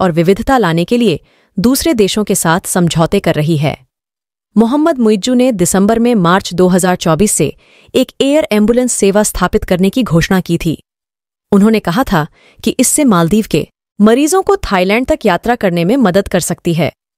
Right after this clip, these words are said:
मालदीव में त्वरित चिकित्सा निकासी की आवश्यकता जनवरी की शुरुआत में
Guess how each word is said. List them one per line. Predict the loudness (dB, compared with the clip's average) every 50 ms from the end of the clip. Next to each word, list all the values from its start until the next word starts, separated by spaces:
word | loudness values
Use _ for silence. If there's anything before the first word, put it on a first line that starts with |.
| _ _ _ _ _ _ _ 0
मालदीव | 0 2 2 2 0 0 -2 -2 0
में | 0 -2 -2
त्वरित | 0 0 0 2 2 0 -4
चिकित्सा | -6 -6 -4 -2 -2 -2 -2 0 0
निकासी | 0 0 0 0 0 -2 -2 -4
की | -6 -4
आवश्यकता | -2 -2 -2 -2 -2 -2 -2 -4 -2 _ 0 -2 -2 -2 -6 _ _ _ _ -6
जनवरी | -2 0 0 2 2 0 0 0
की | 0 -2 -2
शुरुआत | -2 0 0 0 0 0 0 -2 -2
में | -4 -4